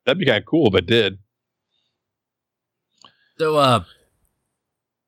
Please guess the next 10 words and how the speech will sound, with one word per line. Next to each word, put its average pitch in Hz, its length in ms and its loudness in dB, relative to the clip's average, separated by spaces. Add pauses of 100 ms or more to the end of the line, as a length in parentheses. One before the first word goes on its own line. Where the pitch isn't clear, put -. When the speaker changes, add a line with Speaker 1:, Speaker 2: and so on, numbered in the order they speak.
(640)
Speaker 2:
after 190 320 -2
all 156 160 2
this 143 260 0
crazy 113 400 0
shit 110 220 -2
has 98 140 -6
happened, 98 520 -4 (460)
he 143 100 -10
goes 160 280 0
home 107 420 0